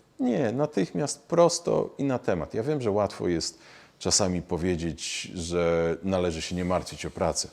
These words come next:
Ja zdaję sobie doskonale sprawę. Ale jak państwo na zimno się zastanawiają, czy bardziej się martwić o pracę, czy bardziej się martwić o swoje zdrowie, to odpowiedź może być prosta i tylko jedna.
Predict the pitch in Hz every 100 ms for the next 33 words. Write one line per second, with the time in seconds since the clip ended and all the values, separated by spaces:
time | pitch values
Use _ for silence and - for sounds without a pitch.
0 | - - - 95 85 104 95 117 101 101
1 | 95 95 110 101 95 85 - 85 73 65
2 | - - - - - - 98 101 101 -
3 | 98 101 - 127 135 123 113 107 - -
4 | 104 107 117 147 123 95 101 98 - 101
5 | 95 87 90 110 101 92 104 101 - 82
6 | 80 - 107 101 - 80 87 80 80 95
7 | 82 - 85 98 - 98 87 85 90 76
8 | 98 - - - 135 127 151 147 151 139
9 | 139 - 139 131 139 139 160 - 254 220
10 | 139